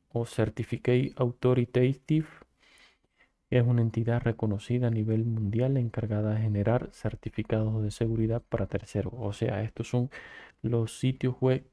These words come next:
que te ofrecen, eh, certificados de seguridad. Y, eh, no precisamente los sitios web, porque estos sitios web pueden ser terceros,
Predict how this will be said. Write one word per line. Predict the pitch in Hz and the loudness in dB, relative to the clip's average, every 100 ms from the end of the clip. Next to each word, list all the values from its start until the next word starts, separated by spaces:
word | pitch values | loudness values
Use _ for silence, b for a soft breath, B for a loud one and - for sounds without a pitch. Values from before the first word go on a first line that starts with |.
| _ - | _ -6
que | 117 | -4
te | - | -4
ofrecen, | 107 - 117 120 - 127 139 B B B B _ _ _ | -4 -2 -2 -2 -4 -6 -6 B B B B _ _ _
eh, | 123 117 | -4 -2
certificados | 107 110 110 117 113 - 117 113 113 | 0 0 0 -2 -4 -2 -2 0 -2
de | 117 | -2
seguridad. | - 135 143 131 143 190 _ _ _ _ _ _ _ _ _ _ _ _ _ _ _ _ _ _ - - B B B B B - | 0 0 2 2 0 -4 _ _ _ _ _ _ _ _ _ _ _ _ _ _ _ _ _ _ -20 -16 B B B B B 2
Y, | 147 151 - | 4 4 0
eh, | - 123 117 113 110 107 - - _ | 0 2 4 4 2 0 -2 -10 _
no | - 135 160 | 4 6 6
precisamente | 190 160 147 143 123 127 147 147 117 | 4 0 2 -2 0 2 0 0 -2
los | 113 - | -2 -2
sitios | 139 120 110 | -2 -2 -2
web, | 151 143 147 - - _ B B B B B - | -2 -2 -4 -20 -20 _ B B B B B 0
porque | 120 110 123 117 | 0 2 2 2
estos | 120 - 123 - | 0 0 -2 0
sitios | 123 117 120 | -4 -2 -2
web | 120 123 | 2 0
pueden | - 120 113 | 2 2 2
ser | 110 - 110 | -2 -4 -4
terceros, | - 110 107 117 110 104 - | 0 0 2 2 2 -2 -12